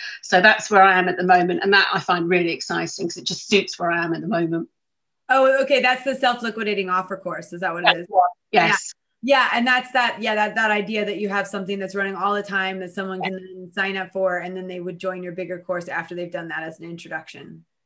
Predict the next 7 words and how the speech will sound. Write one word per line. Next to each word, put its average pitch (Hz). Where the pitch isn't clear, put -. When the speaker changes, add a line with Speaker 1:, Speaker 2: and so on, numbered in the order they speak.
Speaker 1:
Exactly 208
that. 180
Yes, 175
Speaker 2:
Yeah, 190
Speaker 1:
absolutely. 185
Speaker 2:
very -
cool. 160